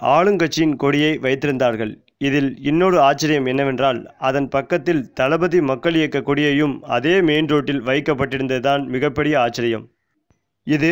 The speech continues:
அங்குள்ள மக்களையே வியக்க வைத்துள்ளது. ஏன் தெரியுமா?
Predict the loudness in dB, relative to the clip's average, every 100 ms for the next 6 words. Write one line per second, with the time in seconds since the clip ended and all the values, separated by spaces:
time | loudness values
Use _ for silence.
0 | 0 0 2 2 4 2 0 0 2 4
1 | 2 2 0 2 0 0 0 -2 -2 -2
2 | 0 0 2 2 2 2